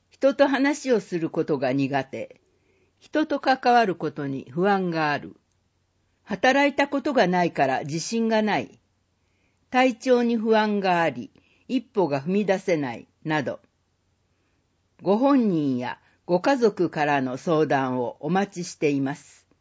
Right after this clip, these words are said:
自分ができることを一緒に考え、社会参加に向けた第一歩を実現しませんか？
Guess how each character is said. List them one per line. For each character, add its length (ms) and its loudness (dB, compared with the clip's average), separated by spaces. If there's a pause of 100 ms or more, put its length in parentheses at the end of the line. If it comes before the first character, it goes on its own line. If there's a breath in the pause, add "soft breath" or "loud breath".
(1200)
自 180 -4
分 260 2
が 140 2
で 140 0
き 120 -2
る 140 0
こ 160 -2
と 300 0
を 80 -6
一 80 -4
緒 260 -2
に 160 2
考 360 -4
え、 280 -4 (360)
社 220 0
会 260 0
参 260 2
加 140 0
に 140 0
向 180 -2
け 140 -2
た 280 -4
第 360 2
一 60 -6
歩 260 -2
を 120 0
実 280 -8
現 260 0
し 120 -10
ま 120 -4
せ 200 -8
ん 80 -4
か？ 260 -10